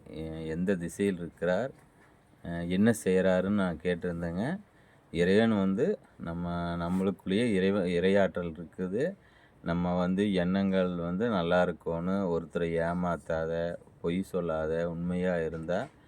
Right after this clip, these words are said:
அஹ், நம்ம தெய்வக்கு சமந்தாங்க. இறைவன் நமக்குள்ளேயும் இருக்கிறாருங்க.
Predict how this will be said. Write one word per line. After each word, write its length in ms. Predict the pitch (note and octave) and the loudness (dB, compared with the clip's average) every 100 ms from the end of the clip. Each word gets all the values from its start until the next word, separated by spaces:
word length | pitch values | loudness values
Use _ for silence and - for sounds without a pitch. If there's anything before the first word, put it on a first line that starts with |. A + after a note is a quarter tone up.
| - - - | -20 -20 -16
அஹ், 180 | D#2+ D#2 | -10 -6
நம்ம 380 | D2+ D#2 E2+ F#2 | -4 -4 -2 -2
தெய்வக்கு 500 | E2+ D#2+ F2 D#2+ E2+ | -2 -2 -4 -8 -12
சமந்தாங்க. 600 | - D#2 D#2 D#2 D#2 D#2+ E2 A2 - D2 | -8 -6 -6 -6 -6 -6 -8 -10 -12 -6
இறைவன் 400 | D#2 E2 F#2+ F2+ | -2 0 0 -2
நமக்குள்ளேயும் 640 | D#2+ E2 - E2+ F#2 G2 | -4 -8 -6 -2 -2 -2
இருக்கிறாருங்க. 680 | D#2 D2 - E2 D#2 D#2 | -4 -8 -6 -4 -4 -6